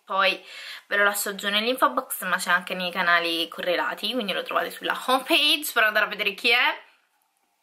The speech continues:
E che più? Quindi lo chiameremo Leandro, perché sennò ogni volta nei video il mio fidanzato non mi piace.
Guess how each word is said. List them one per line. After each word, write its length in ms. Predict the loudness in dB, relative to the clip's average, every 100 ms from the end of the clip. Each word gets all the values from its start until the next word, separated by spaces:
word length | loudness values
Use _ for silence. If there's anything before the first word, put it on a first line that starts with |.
| _ _ _ -20 -12
E 720 | -2 0 2 4 4 4 2 -8 -12 -12 -14
che 160 | -10 -8 -6
più? 280 | 0 0 0 -8 _
Quindi 200 | -4 -2
lo 60 |
chiameremo 320 | 0 0 0
Leandro, 400 | 2 4 2 0
perché 160 | -6 -8
sennò 220 | -2 0
ogni 180 | 0 0
volta 260 | 0 0 -4
nei 100 | -6
video 460 | -10 -4 -2 -2 -6
il 1200 | _ _ -16 -16 _ _ -20 -20 -20 -20 _ -14
mio 0 |
fidanzato 460 | -8 -6 -6 -8 -8
non 120 | -10
mi 120 | -10
piace. 440 | -6 -6 -6 -10